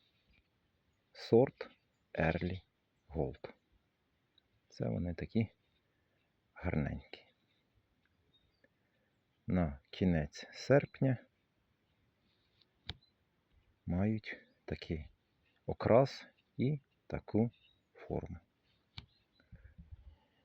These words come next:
В мене в саду одне дерево цього сорту, прищеплене на підщепі вегетативний М сім. Дерево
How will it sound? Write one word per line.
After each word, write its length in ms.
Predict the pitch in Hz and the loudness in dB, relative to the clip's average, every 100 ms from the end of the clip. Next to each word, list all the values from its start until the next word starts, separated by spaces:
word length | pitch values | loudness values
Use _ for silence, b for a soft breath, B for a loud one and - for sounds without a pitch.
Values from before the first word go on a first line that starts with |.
| _ _ _ - - - - - - | _ _ _ -12 -12 -16 -18 -20 0
В 60 | 107 | 6
мене 440 | 120 113 98 82 - - | 8 8 6 2 -8 -20
в 100 | - | -14
саду 480 | - - - 90 80 - - - - - - | 2 4 6 4 2 -4 -20 -20 -20 -20 -2
одне 340 | 110 85 92 85 | 2 4 4 4
дерево 380 | 85 82 87 - | 2 2 0 0
цього 200 | 135 123 | 2 2
сорту, 480 | - 135 - 151 - _ _ _ - | 4 4 2 -2 -2 _ _ _ 2
прищеплене 800 | 107 - 123 104 104 95 90 85 | 4 6 4 6 6 6 6 4
на 280 | 95 90 - | 6 4 2
підщепі 680 | 95 - - 98 - 85 73 | 0 0 4 4 4 -2 -4
вегетативний 720 | 87 85 - 87 92 82 78 76 _ _ _ - | -2 -2 -2 0 2 2 2 -2 _ _ _ 4
М 260 | 120 156 151 _ _ _ _ - | 6 6 2 _ _ _ _ -18
сім. 420 | - - 82 69 _ _ _ _ b b b b | -14 -2 -2 -2 _ _ _ _ b b b b
Дерево 500 | 117 160 160 160 | 8 10 10 8